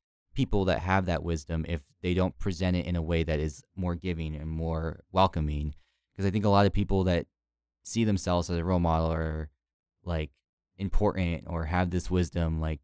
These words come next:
can be really big jerks about it, I think, instead of being nice and, like,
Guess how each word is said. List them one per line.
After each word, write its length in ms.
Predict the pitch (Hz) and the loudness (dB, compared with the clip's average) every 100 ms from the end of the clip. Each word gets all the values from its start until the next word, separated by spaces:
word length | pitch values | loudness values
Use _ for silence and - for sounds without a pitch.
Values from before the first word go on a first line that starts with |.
| _ | _
can 120 | 90 | -4
be 160 | 90 98 | -2 -2
really 260 | 117 101 - _ _ - | 0 -2 -6 _ _ -2
big 180 | 92 | -2
jerks 280 | - 110 - | 0 -2 -2
about 240 | 76 85 87 | -6 -4 -4
it, 80 | 80 | -4
I 80 | 78 | -6
think, 320 | 80 78 76 - | -6 -6 -8 -10
instead 320 | 87 - 92 | -8 -2 -2
of 100 | 87 | -2
being 420 | 87 90 87 87 82 | 0 0 2 0 0
nice 420 | 80 95 - 82 | 0 -2 -4 -8
and, 160 | 78 | -6
like, 180 | 78 78 | -6 -8